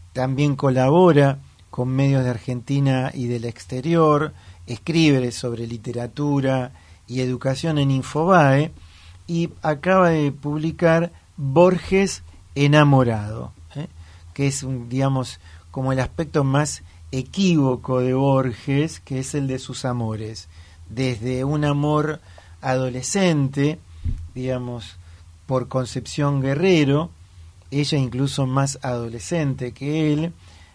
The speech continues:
hasta la figura última, la gran figura última que es María Kodama,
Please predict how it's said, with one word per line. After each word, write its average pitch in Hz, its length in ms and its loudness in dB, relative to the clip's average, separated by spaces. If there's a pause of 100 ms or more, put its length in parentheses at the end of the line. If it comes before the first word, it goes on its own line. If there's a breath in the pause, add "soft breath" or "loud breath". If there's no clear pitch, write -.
(120)
hasta 151 540 2 (540 soft breath)
la 120 520 -4
figura 139 520 2
última, 139 760 2
la 113 120 -6
gran 143 300 4
figura 123 440 -2
última 131 460 -4
que 123 200 -8
es - 160 -10
María 127 420 -4
Kodama, 165 720 0